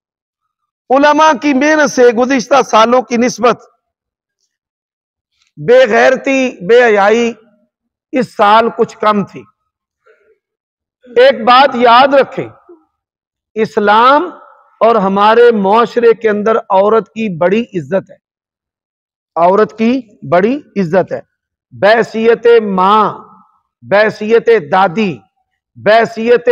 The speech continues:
नानी, बैसियत खाला, बैसियत खाला। जब हम छोटे थे, खाला के घर जाने का बड़ा शौक हुआ करता था।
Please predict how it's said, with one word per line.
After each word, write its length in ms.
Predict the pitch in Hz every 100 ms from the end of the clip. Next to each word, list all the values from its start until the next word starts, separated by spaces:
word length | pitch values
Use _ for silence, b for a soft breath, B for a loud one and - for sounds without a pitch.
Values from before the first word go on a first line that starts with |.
| 233
नानी, 520 | 208 202 214 233 226 156 _ _ _ _ _ _ _ _
बैसियत 680 | 135 220 254 - 226 254 -
खाला, 580 | 262 - 214 214 240 240 196 117 - - _ _ _ _ _ _ _ _
बैसियत 580 | 131 175 196 208 220 233 254 311 - _ -
खाला। 480 | 220 233 247 175 - - _ _ _ 240 _ _ _ _ _ _ _ _
जब 220 | 151 302
हम 200 | 302 302
छोटे 360 | 302 302 269 269
थे, 160 | 220 240
खाला 380 | - 220 226 226
के 140 | 233
घर 220 | 196 196
जाने 320 | 170 190 180
का 140 | 190 185
बड़ा 260 | 165 175
शौक 280 | 165 160 156 165
हुआ 160 | 147
करता 340 | 131 135 -
था। 120 | 131